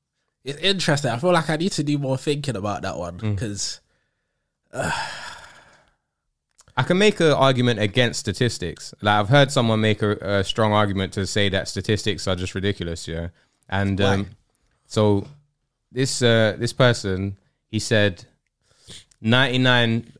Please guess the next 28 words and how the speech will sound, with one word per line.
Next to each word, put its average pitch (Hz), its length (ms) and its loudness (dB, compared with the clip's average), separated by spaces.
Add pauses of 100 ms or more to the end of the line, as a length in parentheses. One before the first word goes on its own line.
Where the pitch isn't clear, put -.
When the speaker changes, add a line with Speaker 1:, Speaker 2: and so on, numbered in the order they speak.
(100)
Speaker 2:
I'm 113 180 2
gonna, 107 360 2
I 113 100 -2
don't 117 160 4
know 110 120 4
if, - 240 -4
I'm 107 180 0
probably 120 220 2
gonna 107 100 4
get 107 100 2
the 104 60 -2
numbers 104 320 0
mixed 101 260 -2
up 98 160 0
or 90 60 -2
whatever, 90 260 -2
but 82 220 0
he 101 60 2
Speaker 1:
Okay. 101 80 -2
Speaker 2:
said 123 120 2
something 123 340 0
like, 104 280 2 (480)
"Ninety-nine 123 600 4
percent 104 560 0 (720)
of 101 160 -2
shark 120 400 2
<coughs> 104 60 0
attacks - 500 -2